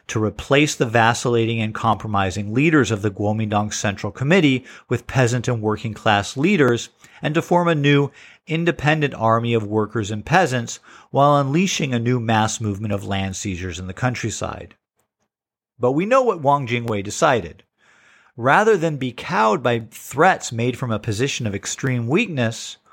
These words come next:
Wang decided that he was done with the communists,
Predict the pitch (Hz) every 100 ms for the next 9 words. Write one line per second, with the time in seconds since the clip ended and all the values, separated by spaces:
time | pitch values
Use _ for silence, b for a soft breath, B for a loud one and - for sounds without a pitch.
0 | B B B B - 180 202 190 - 151
1 | 135 131 123 117 117 113 131 120 107 104
2 | 98 92 - - 107 101 78 - - -
3 | -